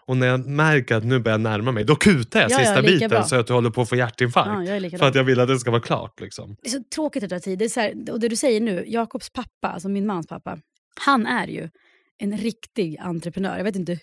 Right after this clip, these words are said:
Speaker 2: hur många bolag han har startat. Men han startade bland, bland annat Tvillingarna som låg här nere på Strandvägen.
Speaker 1: Mm.
Speaker 2: Men han är ju en sån, där går det undan.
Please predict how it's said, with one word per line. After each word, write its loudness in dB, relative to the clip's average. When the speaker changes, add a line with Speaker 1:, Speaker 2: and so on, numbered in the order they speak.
Speaker 2:
hur -4
många -8
bolag -4
han -8
har -6
startat. -8
Men -4
han 0
startade -2
bland, 0
bland -4
annat -2
Tvillingarna -2
som -8
låg -4
här -8
nere -4
på -8
Strandvägen. -6
Speaker 1:
Mm. -6
Speaker 2:
Men -2
han -2
är -4
ju -6
en -8
sån, -10
där -6
går -10
det -8
undan. -10